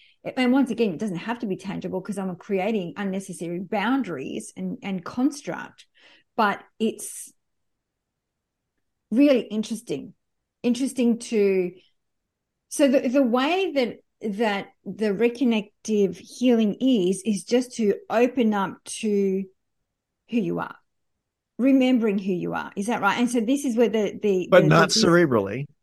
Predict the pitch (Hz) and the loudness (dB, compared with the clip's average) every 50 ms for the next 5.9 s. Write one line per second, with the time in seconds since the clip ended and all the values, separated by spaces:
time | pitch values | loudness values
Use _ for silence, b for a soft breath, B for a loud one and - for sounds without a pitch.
0 | _ - - 143 139 - 139 170 190 160 - - - - 254 277 254 190 - - | _ -8 -6 -6 -4 0 2 4 4 4 2 -2 -6 -2 0 2 2 0 0 -4
1 | - _ _ - 277 262 - 214 233 302 - - - - 269 269 269 262 233 220 | -12 _ _ -2 -2 -2 0 0 -2 -2 -2 -2 -4 -2 0 2 2 2 2 0
2 | - - 202 175 156 - - 214 233 208 190 240 262 262 262 311 247 - 240 226 | -4 -6 -6 -6 -6 -6 -4 -2 -4 -2 0 0 0 0 0 0 -2 -2 0 -2
3 | 233 196 208 196 - - 202 - 233 226 226 - _ _ _ _ _ _ _ _ | -2 -2 -2 -4 -4 -4 -4 -4 -4 -6 -6 -10 _ _ _ _ _ _ _ _
4 | _ _ - 196 196 170 - 269 277 285 277 240 214 202 190 202 202 202 - 196 | _ _ -6 -6 -4 0 2 4 4 4 4 4 2 0 0 0 0 0 0 -4
5 | 196 - - - 196 196 180 160 - - 269 285 285 - - - - | -4 -4 -4 -6 -6 -4 -4 -4 -4 -6 -8 -8 -8 -12 -14 -16 -18